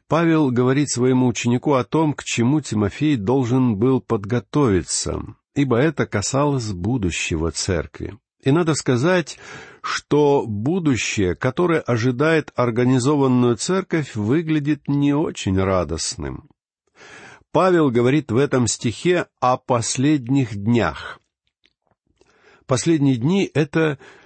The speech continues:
специальный термин, используемый в нескольких местах Нового Завета.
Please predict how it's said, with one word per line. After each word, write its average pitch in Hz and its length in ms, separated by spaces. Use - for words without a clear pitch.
специальный 143 800
термин, 165 520
используемый 143 1040
в 113 80
нескольких 123 640
местах 123 520
Нового 113 320
Завета. 92 640